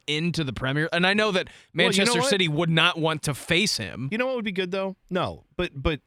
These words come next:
Speaker 2: get him into, like, a Europa League team
Speaker 1: Sure.
Speaker 2: somewhere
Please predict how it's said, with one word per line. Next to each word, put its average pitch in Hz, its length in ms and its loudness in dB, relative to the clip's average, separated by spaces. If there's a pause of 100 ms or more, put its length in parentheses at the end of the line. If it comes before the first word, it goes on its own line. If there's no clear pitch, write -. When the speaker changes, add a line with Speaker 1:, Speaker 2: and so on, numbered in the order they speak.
(160)
Speaker 2:
get 233 180 -2
him 226 240 0
into, 180 320 0
like, 139 240 0
a 131 60 0
Europa 123 480 0
League 135 320 -2 (100)
team 123 460 -2
Speaker 1:
Sure. 127 340 -2
Speaker 2:
somewhere 110 720 -2